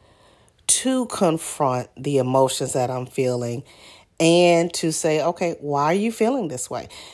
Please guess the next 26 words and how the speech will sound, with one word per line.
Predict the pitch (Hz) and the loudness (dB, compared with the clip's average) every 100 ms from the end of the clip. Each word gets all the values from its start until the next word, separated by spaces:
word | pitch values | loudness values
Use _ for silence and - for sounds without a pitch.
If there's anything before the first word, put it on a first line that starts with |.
| _ - | _ 4
And | 196 | 4
especially | 196 - 311 453 - 262 | 4 2 2 2 -2 -2
because | 226 - 214 190 175 | -4 0 2 2 2
I'm | 156 147 | -2 -2
empathic, | 143 - - 208 208 - 113 104 _ _ _ _ - - _ _ _ _ - | -6 -6 -6 -4 -4 -6 -14 -14 _ _ _ _ -20 -20 _ _ _ _ 0
because | 175 - 185 160 156 151 147 - _ _ _ | 0 0 2 4 6 4 2 -4 _ _ _
you | 160 190 | 0 2
have | 202 208 214 254 | 2 0 -4 -4
to | 233 | -4
be | 214 226 | 0 2
able | - 208 220 208 | 4 4 4 2
to | 196 | 0
know | 185 202 202 | 2 2 2
what's | 190 165 180 190 - | 0 0 0 2 -2
yours | 160 170 202 208 196 196 | -2 4 8 8 6 2
and | 170 165 | -2 0
what's | 160 - | -2 0
someone | 165 151 147 139 - - | -2 -2 -2 -4 -6 0
else's. | 175 175 - - - - | 2 2 -2 -8 -10 -2
What | 160 | 0
is | 151 | 0
someone | - 147 139 | -2 -4 -2
else's | 147 180 185 139 139 | 0 0 0 -4 -8
emotions | 131 127 123 - - 131 - - | -8 -8 -8 -8 -10 -10 -10 0
or | 135 131 | 2 2
feelings | 127 - 156 147 143 135 123 127 127 120 | -2 -6 0 2 2 0 -2 -4 -4 -6